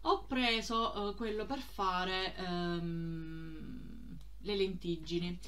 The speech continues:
e si chiama Freckle Pen ed è questa qua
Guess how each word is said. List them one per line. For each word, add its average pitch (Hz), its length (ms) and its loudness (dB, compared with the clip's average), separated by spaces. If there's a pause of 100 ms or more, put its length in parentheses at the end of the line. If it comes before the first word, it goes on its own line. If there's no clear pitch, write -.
(220)
e 240 100 0
si 339 200 2
chiama 190 520 4
Freckle 220 540 -2
Pen 175 640 -2 (420)
ed 196 160 -2
è 190 200 2
questa 196 540 -2
qua 175 640 2